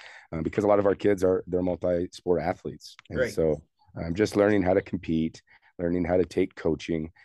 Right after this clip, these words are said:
Speaker 1: um, and, and doing the right things on and off the field and making sure that their grades are where they need to be because they are students first. Um, I think that that's gonna be my role.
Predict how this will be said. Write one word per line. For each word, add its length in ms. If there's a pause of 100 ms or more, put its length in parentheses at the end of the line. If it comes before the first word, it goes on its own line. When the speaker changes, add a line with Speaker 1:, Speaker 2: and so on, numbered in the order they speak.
(160)
Speaker 1:
um, 560
and, 240
and 260
doing 280
the 100
right 260
things 260
on 140
and 100
off 160
the 80
field 440
and 120
making 300
sure 220
that 140
their 140
grades 340
are 60
where 140
they 80
need 220
to 60
be 180
because 280
they 140
are 140
students 400
first. 440 (440)
Um, 180
I 100
think 220
that 140
that's 200
gonna 200
be 160
my 160
role. 500